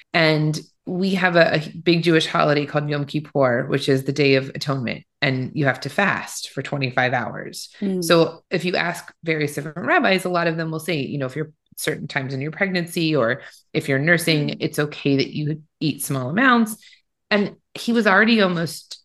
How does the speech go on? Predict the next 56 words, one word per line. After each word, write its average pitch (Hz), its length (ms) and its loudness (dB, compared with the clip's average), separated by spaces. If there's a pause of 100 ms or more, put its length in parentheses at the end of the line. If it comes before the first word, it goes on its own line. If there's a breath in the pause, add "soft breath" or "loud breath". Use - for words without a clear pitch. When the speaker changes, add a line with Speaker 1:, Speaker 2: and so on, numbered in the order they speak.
Speaker 1:
two 233 240 2
at - 140 0
that - 280 -4
point. - 240 -12 (240)
And 185 120 0
so 190 120 6
I 196 60 2
really 220 280 2
had 180 280 0
no 165 160 2
excuses. 143 600 -2
He, 151 640 -2
he - 260 -4
had 170 220 2
been 170 140 4
a 170 80 6
late 175 260 2
eater, 160 300 4
so 156 160 -4
he 143 240 -6
didn't 160 300 -2
really 156 180 2
start 151 240 0
eating 151 200 0
solid 139 380 0
foods 143 220 -2
until 139 180 -4
he 135 100 2
was, 139 160 -4
like, 127 200 -6
ten 151 160 -8
and 143 100 -6
a 147 60 -4
half 151 180 -6
months 131 300 -4
or 127 60 -2
so, 127 240 0
or 123 100 2
eleven 131 320 0
months 131 220 -4
old. 120 300 -2 (560 loud breath)
And 156 400 2 (240)
he - 160 -6
was 170 120 0
almost 151 360 -2
two, 160 520 2
so 156 120 -4
he'd 156 160 -2
been 156 220 -2
eating 170 500 -2 (280 soft breath)
regular 165 360 2
foods 175 300 -2
for 151 100 -4
almost 131 300 -6
a 135 60 -4
year, 143 640 0